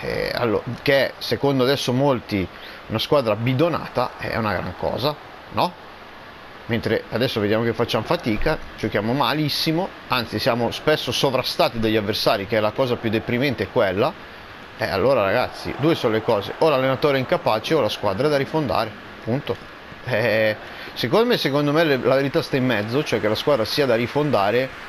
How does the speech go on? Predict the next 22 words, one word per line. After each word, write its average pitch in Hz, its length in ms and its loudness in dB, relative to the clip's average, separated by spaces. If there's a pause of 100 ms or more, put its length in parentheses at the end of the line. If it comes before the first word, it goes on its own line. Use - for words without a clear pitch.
(160)
ma 104 120 2
l'allenatore 117 460 2
è 110 40 0
incapace, - 720 0
eh, 92 840 2
cioè 110 160 0
la 98 40 -2
squadra 147 280 2
deve, 117 200 0
devi 127 160 2
modificarla, 120 640 0
ma 101 80 0
l'allenatore 117 360 2
è - 20 4
incapace, 139 500 -2
secondo 104 200 -2
me 85 40 0
la 98 80 2
verità 104 300 0
sta - 160 -4
nel 98 160 -4
mezzo. - 260 -6